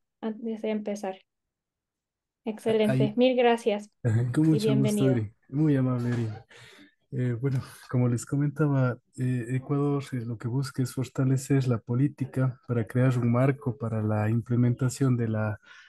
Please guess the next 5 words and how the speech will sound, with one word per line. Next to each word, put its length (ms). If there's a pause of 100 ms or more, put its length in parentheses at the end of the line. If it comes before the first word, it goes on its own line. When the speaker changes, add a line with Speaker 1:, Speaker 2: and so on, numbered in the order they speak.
(180)
Speaker 2:
acción 340
climática. 800 (640)
Es 220
así 440
que, 580